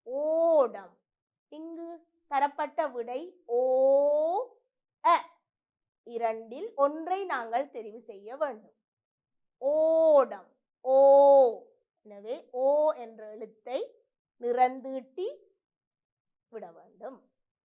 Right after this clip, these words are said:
அடுத்ததாக பாருங்கள் மாணவர்களே, ஐந்து, ஐந்து. இங்கு தரப்பட்ட விடை உ,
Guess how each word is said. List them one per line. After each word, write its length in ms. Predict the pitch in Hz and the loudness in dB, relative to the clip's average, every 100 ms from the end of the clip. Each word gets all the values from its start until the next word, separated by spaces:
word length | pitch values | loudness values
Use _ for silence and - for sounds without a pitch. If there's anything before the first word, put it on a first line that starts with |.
| _ _ _ | _ _ _
அடுத்ததாக 680 | - 453 508 349 262 226 262 | -14 -14 -8 -6 -4 -4 -6
பாருங்கள் 640 | - 220 202 202 202 208 | -6 -8 -8 -12 -18 -18
மாணவர்களே, 800 | 214 208 220 233 262 277 320 330 415 - _ _ _ _ _ _ _ | -16 -16 -10 -6 -6 -6 -8 -6 -8 -14 _ _ _ _ _ _ _
ஐந்து, 680 | 262 311 415 480 508 381 220 185 _ _ _ _ _ _ | -2 0 2 0 -2 -6 -10 -20 _ _ _ _ _ _
ஐந்து. 720 | 220 247 294 277 220 208 247 311 220 _ _ _ | -4 -2 -2 -6 -18 -18 -12 -10 -12 _ _ _
இங்கு 300 | 262 277 269 | -20 -14 -12
தரப்பட்ட 600 | 285 294 311 - 339 339 | -4 -2 -2 -2 -2 -2
விடை 560 | 294 269 302 370 - _ | -2 -6 -6 -10 -14 _
உ, 160 | 359 | -2